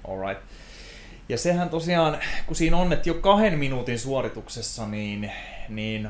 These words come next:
aerobinen ja anaerobinen energiantuotanto niin on fifty fifty. Siitä kun mennään ylöspäin kolmen minuutin, vaikka tai nyrkkeilyerä tai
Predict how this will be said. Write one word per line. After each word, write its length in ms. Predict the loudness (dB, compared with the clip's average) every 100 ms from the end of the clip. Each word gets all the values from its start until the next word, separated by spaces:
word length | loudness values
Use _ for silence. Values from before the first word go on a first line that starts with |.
| -8
aerobinen 580 | -2 0 2 2 0 -2
ja 120 | -2
anaerobinen 560 | -2 -2 -4 -4 -6 -6
energiantuotanto 840 | -4 -6 -6 -8 -6 -8 -8 -8 -10
niin 140 | -10 -14 -20 -20 -8
on 120 | -4 -2
fifty 300 | -2 -4 -8
fifty. 420 | -8 -10 -10 -14 -14 -20 -20 -14
Siitä 260 | -8 -6 -4
kun 100 | -4
mennään 500 | -2 -2 -2 -4 -8 -2
ylöspäin 640 | 4 4 4 -2 -2 -2
kolmen 340 | -2 0 0
minuutin, 540 | -2 -2 -4 -4 -4 -6 -10 -6
vaikka 240 | -6 -6
tai 340 | -4 0 0 -2
nyrkkeilyerä 680 | -8 -10 -8 -6 -4 -2 -4
tai 260 | -4 -6